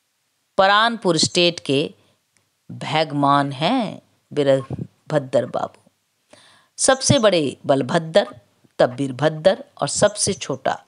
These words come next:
शिवभद्र। शिवेंद्र मिश्र के मरने के बाद जमींदारी का कामकाज संभालने के लिए बहुत लोग आए। शिवेंद्र मिश्र की विधवा ने धीरे धीरे सबको विदा किया।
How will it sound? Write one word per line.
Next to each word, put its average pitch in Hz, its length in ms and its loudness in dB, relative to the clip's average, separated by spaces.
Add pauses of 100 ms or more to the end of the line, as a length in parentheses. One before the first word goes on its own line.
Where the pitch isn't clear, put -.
(100)
शिवभद्र। 175 680 -4 (1120)
शिवेंद्र 302 460 2
मिश्र 247 280 4
के 226 160 2
मरने 180 420 4
के 151 240 -2
बाद 156 460 2
जमींदारी 160 640 0
का 165 180 2
कामकाज 151 560 0
संभालने 151 520 -2
के 139 200 -6
लिए 151 220 -4 (840)
बहुत 208 320 0
लोग 135 200 4
आए। 98 160 0 (400)
शिवेंद्र 254 420 4
मिश्र 214 260 0
की 202 140 -2
विधवा 175 340 2
ने 175 140 0
धीरे 180 240 0
धीरे 170 220 -2
सबको - 480 2
विदा 131 280 0
किया। - 380 -10